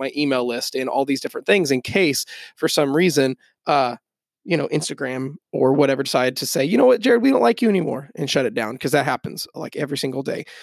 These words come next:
So you guys can now text me. Um, I have now a text message platform where I can actually, I'm, I'm gonna be the one on the other end of it. It's not automated. It's not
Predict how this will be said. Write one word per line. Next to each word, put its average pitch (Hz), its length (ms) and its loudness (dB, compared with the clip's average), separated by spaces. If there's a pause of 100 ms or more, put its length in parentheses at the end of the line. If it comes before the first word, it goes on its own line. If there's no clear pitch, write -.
(140)
So 226 360 4 (160)
you 202 140 2
guys 196 260 4
can 240 200 -2
now 139 180 -2
text - 400 -4
me. - 220 -8 (340)
Um, 156 300 -2
I - 60 -6
have 147 140 -2
now 147 180 -4
a - 40 -12
text - 240 -6
message 156 300 -10
platform 156 440 -8
where 139 140 -4
I 135 140 -4
can 139 120 -8
actually, 135 460 -8
I'm, 147 160 -4
I'm 143 180 0
gonna 151 200 2
be 143 80 0
the 143 80 4
one 143 200 2
on 135 80 0
the 135 120 2
other 139 160 4
end 135 160 0
of 135 100 0
it. 127 80 -2
It's - 140 -8
not 139 180 0
automated. 127 540 -2
It's - 160 -8
not 135 240 0